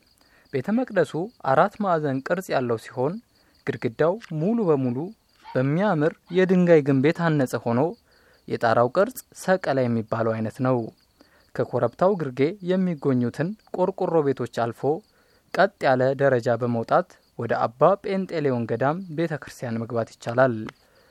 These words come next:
ለወንዶች ብቻ የተፈቀደው ይህ ቤተ ክርስቲያን ሁለት ክፍል ያለው ሲሆን፣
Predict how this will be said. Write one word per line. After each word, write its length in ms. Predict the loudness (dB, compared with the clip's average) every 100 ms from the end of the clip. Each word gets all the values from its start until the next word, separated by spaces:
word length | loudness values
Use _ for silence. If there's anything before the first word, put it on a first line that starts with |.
| _ _ -4
ለወንዶች 420 | 0 0 0 -2
ብቻ 180 | -8 -2
የተፈቀደው 720 | -2 -2 -6 -8 -6 0 0 0 -10 _ _
ይህ 180 | -2 0
ቤተ 200 | 0 -2
ክርስቲያን 440 | -6 -10 -2 -2 -2 -8 _ _ _ _ -6
ሁለት 260 | 0 0 0
ክፍል 280 | -6 0
ያለው 260 | 0 2 -2
ሲሆን፣ 340 | -4 -2 -2